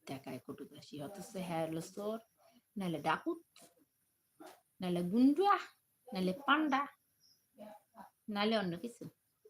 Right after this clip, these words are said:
হ্যাঁ, এমন ভাব দেখায় কোর্টের মধ্যে মানুষকে দেখলে।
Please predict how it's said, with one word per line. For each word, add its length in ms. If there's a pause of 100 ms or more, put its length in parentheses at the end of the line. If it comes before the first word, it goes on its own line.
(920)
হ্যাঁ, 160
এমন 240
ভাব 240
দেখায় 280
কোর্টের 220
মধ্যে 340
মানুষকে 480
দেখলে। 400